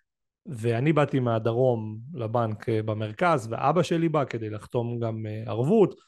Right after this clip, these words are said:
ובאתי עם הלפטופ ועם המסמכים והכל, באיזה שמונה, תשע בבוקר כבר הייתי בפגישה, הגעתי עם הכל מסודר, והמנהל בנק לא הגיע. הוא פשוט לא, הוא לא זכר שיש פגישה.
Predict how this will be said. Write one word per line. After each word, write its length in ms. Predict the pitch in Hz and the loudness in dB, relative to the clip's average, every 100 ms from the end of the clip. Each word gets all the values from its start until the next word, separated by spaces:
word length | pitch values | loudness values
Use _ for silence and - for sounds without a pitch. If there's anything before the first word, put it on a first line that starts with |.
| _ _ - | _ _ -12
ובאתי 440 | 110 107 151 139 117 | -6 0 0 2 -2
עם 100 | 110 | 0
הלפטופ 580 | 156 170 - 131 104 107 | 0 0 0 -4 -4 -8
ועם 200 | 110 107 | -8 -6
המסמכים 680 | 110 107 - 110 175 156 113 | -6 -8 -8 -4 0 0 -2
והכל, 420 | 113 - 147 131 | -4 -2 0 0
באיזה 220 | 117 110 110 | -4 -6 -8
שמונה, 340 | - 143 139 - | -2 -2 -2 -2
תשע 260 | 135 139 | -2 0
בבוקר 420 | 120 123 143 131 | -2 0 0 0
כבר 240 | 113 113 107 127 143 | -4 -6 -6 -10 -8
הייתי 260 | 120 123 | -6 -4
בפגישה, 560 | 113 104 117 110 175 214 - _ _ _ - | -4 -6 -8 0 4 2 0 _ _ _ -16
הגעתי 340 | 123 156 165 170 | -4 -2 0 -2
עם 100 | 131 | -2
הכל 240 | - 156 | 2 2
מסודר, 560 | 147 120 123 123 190 233 233 _ _ _ _ _ - | 0 -4 -2 4 4 4 -2 _ _ _ _ _ -14
והמנהל 880 | 123 110 123 123 - 123 123 143 202 | -10 -2 0 0 -4 -4 0 4 4
בנק 260 | 214 196 | 4 4
לא 100 | 196 | 2
הגיע. 260 | 196 180 165 - _ _ _ _ _ _ _ _ _ _ _ _ | 2 2 -2 -4 _ _ _ _ _ _ _ _ _ _ _ _
הוא 100 | 123 - | -4 -2
פשוט 200 | 135 143 | -2 0
לא, 100 | 139 | 0
הוא 360 | 139 143 131 | -2 -6 -4
לא 80 | 131 | -2
זכר 280 | 139 143 127 | -2 -2 -4
שיש 240 | 131 127 | -4 -6
פגישה. 400 | - 123 123 135 | -8 -8 -2 -2